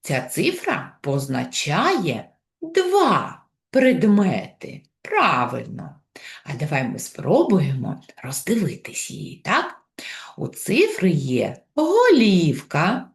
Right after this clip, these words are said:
є шия і є хвостик.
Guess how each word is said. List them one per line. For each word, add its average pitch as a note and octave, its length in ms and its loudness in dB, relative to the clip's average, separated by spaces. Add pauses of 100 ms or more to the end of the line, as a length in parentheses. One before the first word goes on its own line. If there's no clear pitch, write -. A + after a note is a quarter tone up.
(440)
є G3+ 580 2 (200)
шия B3+ 1300 4 (380)
і G#3+ 260 4
є F4 180 4 (220)
хвостик. C#4 1000 4